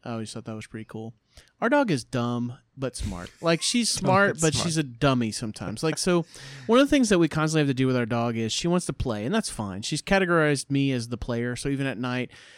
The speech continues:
Speaker 1: like, she's always wanting me to throw the ball or something, and I'm like, "I'm trying to, like, read a book," or, "I'm ready to go to bed."
Speaker 2: Your dog thinks you're a player?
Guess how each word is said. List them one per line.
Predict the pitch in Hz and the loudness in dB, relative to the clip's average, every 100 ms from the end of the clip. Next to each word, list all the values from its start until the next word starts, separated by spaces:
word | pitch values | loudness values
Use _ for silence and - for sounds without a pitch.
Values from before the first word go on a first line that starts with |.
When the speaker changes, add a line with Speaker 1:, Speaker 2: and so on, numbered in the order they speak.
| - _ | -20 _
Speaker 1:
like, | 120 117 - | -6 -6 -6
she's | - 135 | -8 -4
always | 131 127 127 | -4 -2 -2
wanting | 123 120 | -4 -4
me | 123 | -4
to | 110 | -4
throw | 127 | -4
the | 120 | -4
ball | 104 113 120 | -4 -4 -4
or | 113 | -4
something, | - 110 117 | -6 -6 -4
and | |
I'm | 113 | -6
like, | 113 107 | -6 -8
"I'm | 113 | -10
trying | 113 156 170 | -6 -4 -2
to, | 131 | -4
like, | 110 107 - _ | -4 -6 -10 _
read | 120 123 | -4 -2
a | |
book," | 104 117 104 - | -2 -4 -6 -6
or, | 113 | -6
"I'm | 117 | -4
ready | 123 127 | -4 -4
to | |
go | 123 | -4
to | 110 | -6
bed." | 101 95 92 - | -6 -10 -10 -12
Speaker 2:
Your | 135 113 | -4 2
dog | 107 104 | 2 2
thinks | 101 95 | 0 0
you're | 107 | -2
a | 95 | -2
player? | - 98 95 110 | 0 0 -2 -6